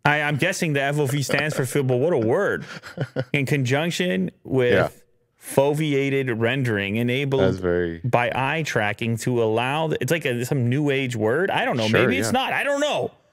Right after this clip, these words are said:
Speaker 1: To allow the device to only render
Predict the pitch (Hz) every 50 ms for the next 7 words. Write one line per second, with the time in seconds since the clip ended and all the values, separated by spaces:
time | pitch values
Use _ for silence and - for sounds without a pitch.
0 | _ _ _ _ _ _ _ _ _ - - 156 147 147 156 170 190 202 202 180
1 | 165 143 143 143 151 147 - - 135 139 147 143 131 127 131 135 135 127 127 123
2 | - -